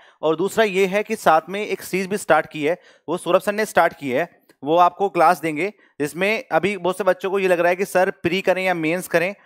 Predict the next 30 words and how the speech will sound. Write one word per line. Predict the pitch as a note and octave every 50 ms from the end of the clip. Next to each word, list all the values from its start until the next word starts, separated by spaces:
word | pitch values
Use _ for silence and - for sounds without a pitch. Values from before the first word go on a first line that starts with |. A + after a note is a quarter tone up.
| _ _ _ _ _
और | - D3+ D#3 D#3+ E3 E3 E3 F3+ F3 - -
उनको | E3+ F3+ F#3+
कर-, | G3 - F3+ F3 D#3+
दिमाग | D3+ F3 E3+ E3 F3 E3
में | D#3+ F#3+ G3
उनका, | F#3+ F3 G3+ F#3 - -
उनका | E3+ E3+ D#3+ F3 F3+ F#3 F#3+ F3+ E3+ D3+ -
समय | F3 E3+ F3 F3+ E3+
नहीं | E3+ D3+ B2
आ | G2
रहा | F#2+ F#2+
है, | - - _ _ _ _ _ _ _ _
ठीक | - D#3 G3+
है? | G#3+
तो | - G3+
उसके | F3 E3+ - F3+
लिए | G#3
क्या | G#3 G#3 G3+ G3+
किया | - F3 F#3 F3
है | F#3 G#3
कि | G3+ - G#3+ A3+ A3 - - D3
मेंस | C#3+ D3 D#3 F3 G3+ G#3 -
के | - F#3+ F#3
लिए | D3+ C3 B2 C#3 E3+ F3 - _ _ _ _ _
आपकी | - C#3+ D#3 E3 - - - G3+ A3 A3 - -
एक | - F#3+ - -
नई | E3+ D#3+ D#3 D#3 F3 G3+
क्लास | G#3 - F#3 D#3+ E3+ D#3+
स्टार्ट | D#3+ - - E3 D3 D3 D3 -
रहेगी। | C#3 A#2+ C3 B2+ B2 D#3 F3